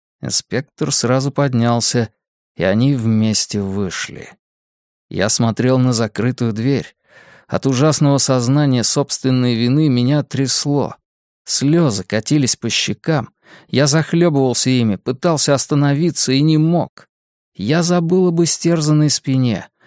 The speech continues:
Боль, которую причинили отцовские новости, была сильнее.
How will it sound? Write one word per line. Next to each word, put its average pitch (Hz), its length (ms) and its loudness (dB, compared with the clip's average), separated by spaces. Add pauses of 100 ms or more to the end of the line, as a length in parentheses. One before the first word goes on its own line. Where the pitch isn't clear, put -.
(140)
Боль, 135 320 2
которую 139 460 0
причинили 139 500 2
отцовские 127 600 0
новости, 139 520 0
была 135 280 0
сильнее. 147 720 0